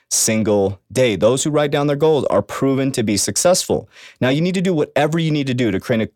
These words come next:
create a clear picture, excuse me, every day around your goals. It's extremely important to be able to see it, guys. Step two, nail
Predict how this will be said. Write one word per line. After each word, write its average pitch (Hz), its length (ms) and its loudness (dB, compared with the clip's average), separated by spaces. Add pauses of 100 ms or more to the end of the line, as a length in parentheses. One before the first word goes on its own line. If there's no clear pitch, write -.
(140)
create - 280 0
a - 60 0
clear 247 340 -2
picture, - 320 -2
excuse 165 260 -2
me, 104 140 -2
every 139 320 0
day 101 320 0 (220)
around 104 240 0
your 123 80 -2
goals. 147 220 2
It's 101 120 -2
extremely 196 440 -2
important 190 340 0
to 135 60 -2
be 139 80 0
able 139 140 0
to 131 40 0
see - 220 0
it, 95 80 0
guys. 85 260 0
Step 190 360 0
two, - 400 -2 (560)
nail 190 560 0